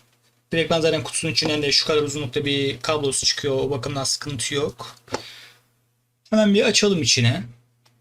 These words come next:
Açtığımızda şöyle iki adet kulaklık bizi bekliyor. Gayet minnak, şık kulaklıklar. Herhangi bir gösterge yok kutuda maalesef. Şöyle kapatalım. Açınca şuraya bir kırmızı ışık yanıyor.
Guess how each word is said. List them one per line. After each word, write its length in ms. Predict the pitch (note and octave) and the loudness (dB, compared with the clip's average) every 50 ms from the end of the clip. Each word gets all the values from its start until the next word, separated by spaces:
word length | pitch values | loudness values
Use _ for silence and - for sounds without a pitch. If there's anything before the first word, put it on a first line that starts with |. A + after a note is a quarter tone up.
| _ _ _ _ _ | _ _ _ _ _
Açtığımızda 600 | - A#3 G#3 - - - D#3 D3+ C#3+ C#3 D3 E3 | -4 -2 0 0 0 0 -2 -2 -2 -2 0 0
şöyle 300 | D#3+ - F3+ E3+ D3+ C#3 | 0 0 0 -2 -2 -4
iki 280 | - - - - - D#3+ | -6 -6 -6 -4 -2 -2
adet 340 | C#3 B2+ C3 C3 - - - | -2 -2 -4 -6 -8 -12 -12
kulaklık 760 | - - D#3 C#3 A#2+ - D3 D3 C#3+ - - - - - _ _ _ - | -6 -4 -4 -2 -2 -2 -4 -6 -6 -6 -12 -16 -18 -20 _ _ _ -8
bizi 240 | D#3+ C#3 C#3 C#3 | -6 -6 -4 -2
bekliyor. 480 | C#3+ D3 C#3+ - - C3+ A#2+ A2 A2+ A2+ - _ _ _ - - _ _ _ _ - | -2 -2 -2 -2 -2 -2 0 0 0 -2 -4 _ _ _ -20 -20 _ _ _ _ -6
Gayet 540 | G3 F#3+ D3+ C#3+ C3+ C3+ C3 - - - - - - _ _ _ _ _ | -4 -2 -2 0 -2 -2 -4 -4 -6 -8 -8 -12 -16 _ _ _ _ _
minnak, 420 | - F3+ D3 B2 A#2 A#2+ B2 A#2+ - | -6 -2 0 0 2 0 0 -2 -2
şık 400 | - - E3 - - _ - - | -2 -2 -4 -4 -8 _ -12 -8
kulaklıklar. 760 | - D3+ C#3+ B2 - - - _ - A#2+ B2+ A#2+ - - - - - - _ _ _ _ _ _ _ _ _ _ _ _ _ _ | -6 -4 -4 -4 -6 -10 -16 _ -10 -8 -8 -8 -8 -10 -12 -14 -20 -20 _ _ _ _ _ _ _ _ _ _ _ _ _ _
Herhangi 400 | - - F3+ F3+ G#3 G#3+ G#3+ G#3 | -4 -2 0 2 2 2 0 0
bir 60 | G3+ G3 | -2 -2
gösterge 440 | G#3 G3 G3 - G#3 G3+ G3 F#3+ | 0 0 0 0 -2 0 0 0
yok 180 | G3+ G#3 G3 - | 0 -2 -2 -4
kutuda 260 | - - - C3+ C#3+ | -8 -8 -4 -2 -2
maalesef. 680 | C#3 B2 A#2 A#2 A#2 A2 - - - - - - - - - - _ _ _ | 0 0 2 2 2 0 0 -2 -4 -6 -8 -12 -14 -16 -18 -20 _ _ _
Şöyle 280 | - - D#3 D3 C#3 A2+ | -10 -8 -6 -6 -6 -6
kapatalım. 640 | - D#3 - D#3+ - - C3+ B2+ C#3 D#3+ F3+ - - _ _ _ _ _ _ _ _ - | -6 -4 -4 -4 -4 -4 -4 -4 -4 -6 -8 -10 -16 _ _ _ _ _ _ _ _ -2
Açınca 540 | F3+ F3 - - A3 G3+ F#3+ F3+ F#3+ G3 | 0 2 2 2 2 0 0 0 0 0
şuraya 360 | G3 - - G3 F#3+ F#3+ F3+ F3+ | 0 -2 -2 0 0 -2 -2 -4
bir 100 | F#3 - | -6 -8
kırmızı 360 | - - F3+ F3+ F#3 F#3 F#3 | -6 -4 -4 -2 -2 0 0
ışık 260 | F#3+ - - - - | 0 0 0 -2 -2
yanıyor. 400 | C#3+ C3+ B2 A#2 A#2 B2 - - | -2 0 2 2 2 0 0 -4